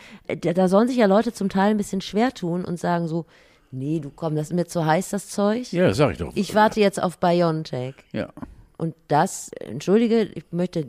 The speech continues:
Speaker 1: nicht alle über einen Kamm scheren. Du bist ein gutes Beispiel dafür, dass man das aushalten kann.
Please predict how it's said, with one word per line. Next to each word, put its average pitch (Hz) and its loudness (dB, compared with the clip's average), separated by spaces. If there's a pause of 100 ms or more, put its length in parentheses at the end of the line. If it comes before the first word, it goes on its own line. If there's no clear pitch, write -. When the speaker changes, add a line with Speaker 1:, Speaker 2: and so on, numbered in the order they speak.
(100)
Speaker 1:
nicht 180 -4
alle 165 2
über 127 -2
einen 123 -6
Kamm 226 0
scheren. 180 -4
Du 190 0
bist 180 -2
ein 147 -2
gutes 160 -4
Beispiel 151 -4
dafür, 147 -2
dass 143 -6
man 135 -4
das 127 -6
aushalten 180 -2
kann. 226 4